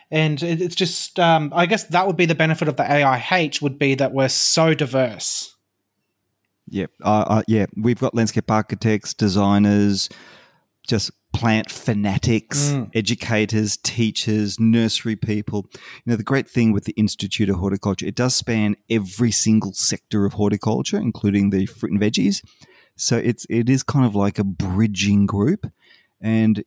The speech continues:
Speaker 2: we are basically just interested in the profession and the people of the profession. So it's not just nursery, not just landscapers. And I think that's one of the benefits of A I H.
Speaker 1: Mm-hmm.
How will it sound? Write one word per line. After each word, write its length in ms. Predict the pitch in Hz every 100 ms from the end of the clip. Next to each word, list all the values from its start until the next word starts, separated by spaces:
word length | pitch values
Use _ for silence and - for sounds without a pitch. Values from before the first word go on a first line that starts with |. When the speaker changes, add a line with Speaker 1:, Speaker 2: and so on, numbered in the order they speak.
| _ _ _
Speaker 2:
we 220 | 107 113
are 200 | 113 110 101
basically 460 | 104 117 113 - 107
just 260 | - 110 -
interested 460 | 107 101 - 104
in 160 | 107 107
the 80 | 101
profession 840 | - 107 - 117 107 - 87 - _ _ _ -
and 220 | 98 98
the 100 | 95
people 360 | - 113 - -
of 260 | 101 98 110
the 80 | 110
profession. 600 | - 104 - - 82 104 _ - _
So 280 | - 95
it's 200 | 92 -
not 240 | 113 104 -
just 340 | - 92 -
nursery, 300 | 107 110 107
not 160 | 104 - -
just 320 | 117 - -
landscapers. 840 | 101 101 - 104 101 156 196 208 _ _ _ _ _ _
And 160 | 107
I 60 | 104
think 240 | - 104
that's 220 | 98 98
one 100 | 110
of 60 | 101
the 80 | 95
benefits 440 | 101 98 - 101
of 200 | 101 95 -
A 80 | 101
I 280 | 78 98 117
H. 260 | 101 - - _ _ _ 123
Speaker 1:
Mm-hmm. 280 | 110 127